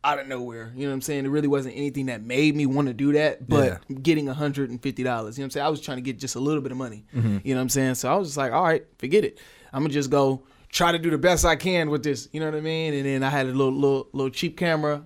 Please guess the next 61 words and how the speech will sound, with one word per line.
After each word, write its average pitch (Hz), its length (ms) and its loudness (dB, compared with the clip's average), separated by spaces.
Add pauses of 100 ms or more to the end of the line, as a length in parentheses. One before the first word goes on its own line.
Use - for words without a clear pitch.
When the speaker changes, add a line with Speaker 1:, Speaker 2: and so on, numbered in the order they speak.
Speaker 1:
and 127 200 -6
then 123 160 -6
I 127 100 -2
was 131 120 0
just, 135 300 -2 (1300)
just - 200 -10
going 139 220 -2
around 160 320 4
and 139 100 0
just, 143 300 2
just, 143 320 -2
just 143 160 -2
selling 156 260 2
myself, 139 440 -2
really, 156 280 2
like, 131 220 0
"Yo, 143 280 4
let 113 140 -6
me 131 120 -2
shoot, 151 280 -4
let 117 120 -10
me 127 80 -4
just 135 180 -4
shoot 143 160 0
your 143 80 4
video, 147 360 -2
whatever, 143 360 -4
it - 40 -6
don't 104 100 -4
Speaker 2:
Man. 139 80 -4
Speaker 1:
matter." 123 300 -4 (120)
But 139 280 0
it 151 80 2
wasn't 143 300 4
for 143 80 -2
Pro 143 220 2
Exclusive, 147 440 0
it 143 40 0
was 131 160 0
for 123 100 -8
Sean 131 320 -4
Juice 123 200 -6
T 127 180 -6
V. 131 260 -2 (300)
Speaker 2:
Okay. 110 240 -4
Speaker 1:
And 123 80 -4
I 120 80 -4
had 123 180 -2
about 117 260 -6
six, - 260 -2
seven 131 240 -2
videos, 123 480 -2
and 120 100 -6
then 110 100 -8
I 113 100 -10
fell 131 280 -2
off 127 200 0
with 117 120 -16
that, 120 220 -4
and 117 120 -12
I, 107 120 -12